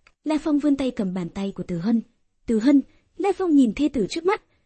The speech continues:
Hả? Từ Hân giật mình. Xin lỗi em, La Phong nhẹ giọng, bao hàm vẻ áy náy tận đáy lòng. Từ Hân rơm rớm nước mắt, tổng bộ toàn vũ trụ công ty vũ trụ giả định. Đây là một khoảng đại lục không gian vô cùng mênh mông. So với nó, hành tinh cũng như một hạt vừng nhỏ bé.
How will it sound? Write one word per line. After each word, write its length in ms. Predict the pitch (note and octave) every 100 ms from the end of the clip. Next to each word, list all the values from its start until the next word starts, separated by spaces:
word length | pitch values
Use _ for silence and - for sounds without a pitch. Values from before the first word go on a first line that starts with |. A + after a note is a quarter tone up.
| _
Hả? 220 | - A3+ -
Từ 100 | G#3+
Hân 160 | C4
giật 180 | A#3 G#3+
mình. 180 | A3 G3 _ _ _
Xin 260 | - - C#4+
lỗi 160 | A#3+
em, 260 | B3+ D#4 D#4+ - _ -
La 140 | E4 -
Phong 160 | C#4+
nhẹ 160 | B3+ C4+
giọng, 180 | - G#3+ _ _ _
bao 140 | C4
hàm 180 | A#3+ G3
vẻ 140 | F3
áy 220 | F3 F#3+ F#3
náy 180 | F#3+ F#3
tận 100 | D4
đáy 120 | F#3 F3+
lòng. 200 | A#3+ F3+ _ _ _ _ -
Từ 140 | D#4+
Hân 260 | C#4 C4 D4
rơm 260 | - C4
rớm 180 | A#3+ G#3
nước 120 | B3
mắt, 200 | - A#3 - _ _
tổng 180 | - G#3+
bộ 140 | F#3 F#3
toàn 220 | - F#3+
vũ 140 | F3
trụ 180 | F3 C4
công 180 | - G3+
ty 140 | A3
vũ 140 | F#3+ -
trụ 160 | C4+
giả 160 | G3 F#3+
định. 180 | F#3+ - _ _ _
Đây 160 | D4 E4
là 80 | C4
một 160 | G3+
khoảng 240 | G#3+ G3 F#3
đại 140 | F#3
lục 180 | G3 G3
không 200 | - A#3
gian 240 | A#3 A3+
vô 160 | A3+ A#3
cùng 220 | A3+ G3+
mênh 200 | G#3+ A#3+
mông. 180 | C4 C4 - _ _ _
So 200 | - E4+
với 140 | D4+ D4+
nó, 320 | C4 A3+ E4 _ _
hành 200 | _ D4
tinh 200 | C#4 D4
cũng 140 | D4 -
như 100 | E4
một 140 | G#3
hạt 160 | G#3+ G3
vừng 200 | - G3+
nhỏ 140 | F3 F3
bé. 340 | F3+ F#3 C4